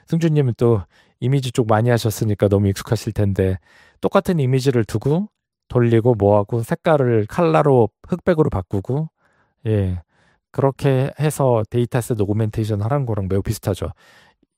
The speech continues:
요 그림이 그거를 나타내요. 네. 그래서 처음에 그 풀 인풋 텍스트를 넣을 때 뭐 파셜 인풋을 딱 쪼개는데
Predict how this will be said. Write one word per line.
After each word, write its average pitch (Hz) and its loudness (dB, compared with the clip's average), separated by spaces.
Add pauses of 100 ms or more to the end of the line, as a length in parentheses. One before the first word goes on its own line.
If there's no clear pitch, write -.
(140)
요 160 4
그림이 156 0
그거를 147 2
나타내요. 101 -2 (200)
네. 95 0 (760)
그래서 113 0 (640)
처음에 135 0 (120)
그 113 -4
풀 165 0
인풋 123 -2
텍스트를 110 -2
넣을 104 2
때 165 -2 (540)
뭐 104 2
파셜 165 -2
인풋을 120 -4 (100)
딱 - -8
쪼개는데 131 0